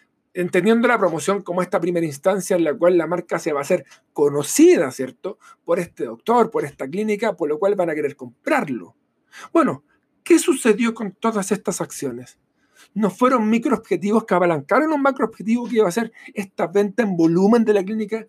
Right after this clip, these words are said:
eh, X que estamos, a la que nos estamos refiriendo. Por lo tanto, si estas acciones no son conocidas, ¿cierto?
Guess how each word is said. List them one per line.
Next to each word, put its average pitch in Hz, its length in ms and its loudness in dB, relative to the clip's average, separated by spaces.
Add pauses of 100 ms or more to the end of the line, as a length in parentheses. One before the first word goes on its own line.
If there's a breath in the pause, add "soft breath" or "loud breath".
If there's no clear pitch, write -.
(260 soft breath)
eh, - 220 -6 (160)
X 226 460 -2
que 175 100 -14
estamos, 185 340 -4
a 185 40 -2
la 180 100 -2
que 175 80 -8
nos 170 80 -6
estamos 180 240 -10
refiriendo. 180 420 -6 (800 loud breath)
Por 226 100 0
lo 202 60 4
tanto, 262 420 0 (1040)
si - 280 -4
estas 240 260 0
acciones 208 340 0
no 151 80 -6
son 175 160 -6
conocidas, 170 480 0
¿cierto? - 460 -10